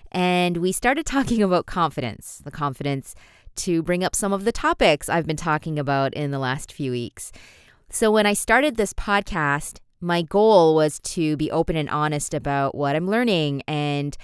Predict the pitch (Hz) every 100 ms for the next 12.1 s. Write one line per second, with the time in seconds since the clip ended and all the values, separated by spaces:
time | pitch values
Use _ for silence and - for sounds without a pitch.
0 | - - - 185 180 170 202 254 196 147
1 | 139 - 170 165 165 160 143 170 - 285
2 | 349 311 240 - - 190 190 165 - -
3 | - _ 165 208 214 226 - 190 190 185
4 | 180 170 - _ _ 175 170 175 180 165
5 | 156 156 160 135 127 - - - _ 180
6 | 175 175 - 202 214 165 - - 214 202
7 | 170 165 160 156 - 180 170 190 170 -
8 | - 170 160 160 160 - 160 139 147 240
9 | 311 262 190 160 160 156 131 143 143 151
10 | - 170 160 156 151 - - - - 196
11 | 151 247 302 - 240 220 - 175 170 139
12 | -